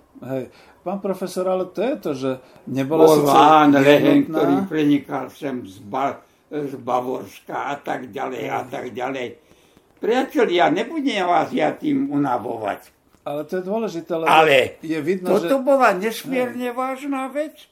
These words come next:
Speaker 1: Už máme predstavu o tom, na akých plochách a na akom
Speaker 2: Áno, to
Speaker 1: celku
Speaker 2: robili.
Speaker 1: sa poľnohospodárstvo
Speaker 2: No a
Speaker 1: rozvíjalo.
Speaker 2: k tomu prišli potom títo ho-, ctihodní muži, ktorí oddelili Chotár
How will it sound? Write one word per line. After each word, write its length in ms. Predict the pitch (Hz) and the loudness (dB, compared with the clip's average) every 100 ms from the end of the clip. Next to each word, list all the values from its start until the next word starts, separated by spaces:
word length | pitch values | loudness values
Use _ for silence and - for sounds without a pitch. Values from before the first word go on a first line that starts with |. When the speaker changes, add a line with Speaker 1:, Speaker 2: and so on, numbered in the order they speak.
| _ | _
Speaker 1:
Už 240 | 139 127 | -14 -10
máme 320 | 151 180 190 185 | -8 -8 -8 -8
predstavu 560 | 165 180 - 185 175 | -10 -10 -8 -8 -6
o 120 | 147 156 | -8 -10
tom, 240 | 175 160 | -10 -8
na 80 | 151 | -8
akých 400 | - 151 156 147 | -8 -12 -14 -16
plochách 540 | - 139 139 165 160 151 | -10 -8 -6 -4 -4 -2
a 120 | 143 - | -6 -8
na 240 | 127 127 | -14 -12
akom 160 | 139 131 | -8 -2
Speaker 2:
Áno, 400 | 139 277 262 - | 2 4 2 0
to 160 | 233 220 | -2 -2
Speaker 1:
celku 240 | 139 143 | -4 -4
Speaker 2:
robili. 560 | 226 254 349 165 127 - _ | -2 0 0 0 -4 -12 _
Speaker 1:
sa 240 | - 143 131 | -12 -10 -6
poľnohospodárstvo 800 | 147 151 156 - 160 156 151 - | -4 -4 -6 -8 -6 -6 -6 0
Speaker 2:
No 240 | 175 151 | 0 0
a 0 | |
Speaker 1:
rozvíjalo. 420 | 147 135 120 113 107 _ _ _ _ _ _ | 2 4 4 -2 -12 _ _ _ _ _ _
Speaker 2:
k 40 | - | -8
tomu 320 | - 254 269 | 0 2 2
prišli 460 | 262 285 262 - 277 269 | -2 -2 -4 -2 -4 -2
potom 320 | 269 269 277 285 | -8 0 2 2
títo 320 | 254 247 226 | -4 -4 -4
ho-, 400 | 180 143 160 - _ _ | -4 -10 -12 -12 _ _
ctihodní 880 | _ - - 254 220 226 185 170 151 | _ -16 0 4 6 4 2 2 4
muži, 560 | 135 147 170 143 220 226 _ _ _ _ _ _ - | 4 0 -4 -6 -10 -12 _ _ _ _ _ _ -6
ktorí 320 | 240 220 175 | -4 -4 -4
oddelili 640 | 180 247 220 214 214 196 160 | -4 -2 0 0 -2 -8 -10
Chotár 960 | - 233 240 233 202 139 123 120 107 | -6 -4 -4 -2 0 0 -2 -4 -8